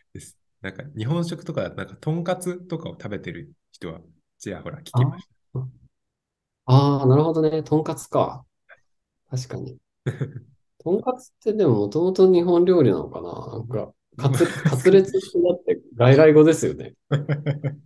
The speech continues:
Speaker 1: まあ、あの、親しみのある味なのかな。
Speaker 2: 確かに、確かに。まあね。とんかつとかもいいですよね。
Speaker 1: <laughs> はい。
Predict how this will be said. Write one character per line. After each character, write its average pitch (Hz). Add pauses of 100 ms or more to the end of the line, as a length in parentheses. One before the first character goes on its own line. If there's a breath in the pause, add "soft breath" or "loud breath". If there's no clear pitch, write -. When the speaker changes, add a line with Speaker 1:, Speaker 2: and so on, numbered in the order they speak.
(2000 loud breath)
Speaker 1:
ま 95
あ、 -
あ 95
の、 85
親 -
し 113
み 107
の 107
あ -
る -
味 107
な 131
の -
か -
な。 - (720)
Speaker 2:
確 120
か -
に、 -
確 -
か -
に。 - (180)
ま 107
あ -
ね。 120 (380 soft breath)
と 123
ん 123
か 127
つ 123
と 117
か 101
も 95
い 104
い 98
で 92
す -
よ -
ね。 131
Speaker 1:
<laughs> 147 (1300 loud breath)
は 90
い。 85